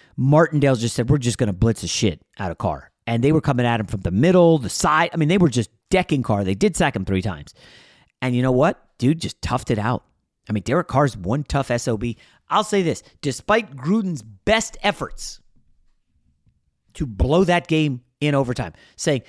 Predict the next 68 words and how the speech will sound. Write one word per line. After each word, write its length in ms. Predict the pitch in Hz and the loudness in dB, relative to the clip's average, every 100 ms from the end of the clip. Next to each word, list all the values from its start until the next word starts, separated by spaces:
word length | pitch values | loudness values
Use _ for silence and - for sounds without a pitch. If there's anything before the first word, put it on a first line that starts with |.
| _ | _
"You 120 | 160 | 2
know 80 | 175 | 4
what? 120 | 202 | 4
It's 120 | 180 - | 4 2
second 240 | 190 175 | 0 2
down. 200 | 170 160 | 2 2
Let's 200 | 151 - | 0 -2
kick. 240 | - 131 - | -4 -2 0
Oh, 140 | 151 107 | 0 2
wait, 360 | 127 127 - | 0 0 -6
damn, 260 | - 143 110 | -8 -6 -2
we 80 | 131 | 0
don't 120 | 151 | 0
have 100 | 123 | -2
a 40 | |
timeout. 440 | - 139 127 123 95 - - _ - | -2 -2 0 -2 -4 -12 -20 _ -10
Uh, 140 | 107 - _ _ - | -10 -10 _ _ -16
shoot, 360 | - - 139 - | -6 -4 -4 -4
let's 160 | 135 | -4
take 160 | - 160 | -2 -2
the 80 | - | 0
penalty, 360 | 156 143 143 | 2 0 -2
push 220 | 131 139 | -2 0
him 80 | 147 | 0
back. 160 | 127 123 | -2 0
No, 140 | 196 | 2
let's 140 | 190 - | 2 0
get 140 | 208 | 0
the 80 | 190 | 4
offense 280 | 175 175 - | 4 2 0
back 180 | 151 | 0
on 100 | 147 | 0
the 60 | 135 | -2
field." 280 | - 131 - - - _ _ | 0 -2 -2 -14 -20 _ _
And 160 | 175 160 - | 0 0 0
I 140 | 165 254 | 2 4
don't 180 | 254 | 4
know 260 | 196 180 160 - | 4 2 2 -6
who 260 | - 202 | -2 2
made 220 | 202 190 160 | 4 4 0
the 80 | |
call, 320 | 143 151 151 165 | -2 0 2 0
'cause 220 | 143 120 - | -2 -4 2
Carr 220 | 208 254 | 4 6
was 260 | 175 196 | 6 4
changing 400 | - - 165 175 | 2 0 0 2
a 40 | 165 | 0
lot 160 | 147 | 0
of 60 | 135 | 0
calls 300 | - 127 113 | 2 0 0
at 80 | 104 | -6
the 80 | 104 | -4
line 180 | 110 | -4
of 60 | 110 | -4
scrimmage, 340 | - 107 82 | -4 -6 -6
which 240 | 101 101 - - _ - | -6 -8 -10 -20 _ -8
you 120 | 120 | -6
kinda 260 | - 165 120 | 0 0 2
love 200 | 110 - | 0 -2
to 100 | 90 | -6
see 200 | 110 107 | -2 -2
if 100 | 101 | 0
you're 80 | |
not 160 | 101 95 | -2 -2
a 40 | |
huge 260 | 90 101 95 | -2 -2 -2
Gruden 260 | 110 107 117 | 0 -2 0
fan. 220 | 135 131 | -2 -4